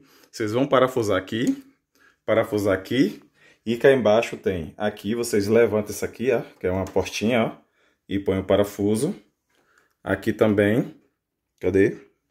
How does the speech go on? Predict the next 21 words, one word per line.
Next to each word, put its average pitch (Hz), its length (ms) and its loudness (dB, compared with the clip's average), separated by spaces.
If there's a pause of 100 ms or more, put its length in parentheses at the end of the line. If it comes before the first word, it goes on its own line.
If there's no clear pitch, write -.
(720)
Aqui, 92 400 -2
para 95 280 2
finalizar. 120 720 -2 (360)
Aí 123 180 6
agora 139 380 4
fica 156 240 -4
faltando 147 400 0
colocar 131 380 2
apenas 135 680 0 (420)
o 127 320 0 (240)
painel, 113 560 2
que - 80 -6
é 110 60 2
o 123 80 2
último 110 380 -2
ponto, 95 360 -4
tá? 110 360 0 (320)
E 107 120 -2
o 135 80 6
filtro 135 460 2
aqui. 95 400 -2